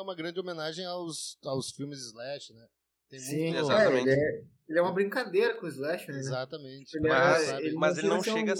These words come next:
Speaker 3: ser um terrir, né? Ele é um filme
Speaker 2: É,
Speaker 3: que
Speaker 2: eu
Speaker 3: faz
Speaker 2: ia dizer
Speaker 3: essa
Speaker 2: isso, eu, eu detesto esse termo, mas pode crer, é isso aí mesmo,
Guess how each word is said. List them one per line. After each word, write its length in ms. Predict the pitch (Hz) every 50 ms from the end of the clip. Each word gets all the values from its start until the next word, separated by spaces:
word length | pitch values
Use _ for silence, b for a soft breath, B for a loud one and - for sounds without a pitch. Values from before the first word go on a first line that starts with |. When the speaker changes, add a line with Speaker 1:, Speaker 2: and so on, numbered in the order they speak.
| 165
Speaker 3:
ser 120 | 151 165 165
um 160 | 170 180 180
terrir, 400 | - 214 208 180 196 190 143 110
né? 240 | 104 101 101 104 110
Ele 100 | 107 107
é 40 | 107
um 80 | 120 127
filme 280 | - - 139 143 156 180
Speaker 2:
É, 60 | 196 185
Speaker 3:
que 40 | 156
Speaker 2:
eu 20 |
Speaker 3:
faz 240 | 135 135 135 147 156
Speaker 2:
ia 60 | 147
dizer 140 | 139 151 170 175 175
Speaker 3:
essa 100 | 175 175
Speaker 2:
isso, 100 | 160 156
eu, 200 | 160 165 - - -
eu 140 | 170 156 147
detesto 560 | 175 175 170 - - 139 165 196 196 - 180
esse 180 | 170 - -
termo, 380 | _ - 156 170 170 147 135 127
mas 400 | 123 127 123 123 - - - - _ _ _ _ _
pode 220 | - 135 135 147 147
crer, 300 | 147 165 165 175 165 143 123 - - 117
é 100 | 127 127
isso 160 | 131 131 - 170
aí 100 | 170 170
mesmo, 300 | 160 160 160 151 123